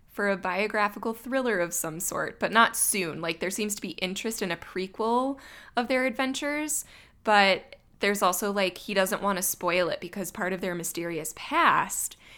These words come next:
and, like, picking up those hints and clues about it is the fun of the series. But I think it would be so fun, like, if he decided, "Okay, I've written twenty books in this series.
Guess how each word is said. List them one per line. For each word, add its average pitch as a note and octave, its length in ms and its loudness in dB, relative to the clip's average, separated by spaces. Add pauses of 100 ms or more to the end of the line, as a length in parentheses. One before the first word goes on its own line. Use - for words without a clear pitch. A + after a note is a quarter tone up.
(120)
and, G3+ 100 -2
like, F3+ 240 2
picking A3 340 -2
up A3 200 2
those E3+ 240 -2
hints G3 280 -4
and - 140 -6
clues C4 380 -2
about E3 240 0
it - 100 -4
is G3 140 0
the F#3+ 120 -4
fun F#3+ 600 4
of F3 220 -2
the - 80 -10
series. F3 560 -2
But C#3+ 220 -2 (120)
I F#3 160 10
think B3 160 -2
it A#3+ 80 -2
would - 80 -8
be E3+ 140 -8
so F#3 300 0
fun, E3 280 -6
like, E3 240 -10 (320)
if G3+ 140 -4
he C#4 160 2
decided, G3+ 600 0
"Okay, - 500 -2 (300)
I've D#4 200 4
written A3 400 -2 (100)
twenty B3 400 0
books E3+ 320 -2
in E3+ 80 -6
this E3 160 -4
series. D#3+ 480 -4